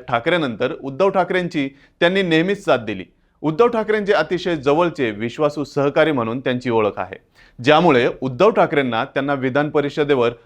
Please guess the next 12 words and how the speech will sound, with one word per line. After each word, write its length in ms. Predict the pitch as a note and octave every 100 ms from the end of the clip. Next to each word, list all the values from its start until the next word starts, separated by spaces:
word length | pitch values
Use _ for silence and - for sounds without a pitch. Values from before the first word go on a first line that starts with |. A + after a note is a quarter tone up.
| _
आमदारकी 440 | B2 C#3+ D#3+ E3+
देखील 320 | F3+ D#3+ D3+ B2
दिली, 200 | G#2 F#2 _ _ - - - A#2+
ज्यामुळे 360 | C3+ C#3+ E3 D#3
उद्धव 300 | C#3 B2+ D#3
ठाकरेंनी 540 | D3+ D3+ F#3 F#3 C3
त्यांना 440 | C#3 _ - E3 G3
विधान 360 | D#3 D3 E3
परिषदेवर 560 | G3 G#3 G3+ G#3 G3+ G3+
देखील 320 | F3+ F3+ F#3 -
आमदारकी 440 | C#3+ C#3+ C3 B2+
दिली. 200 | G#2+ F#2+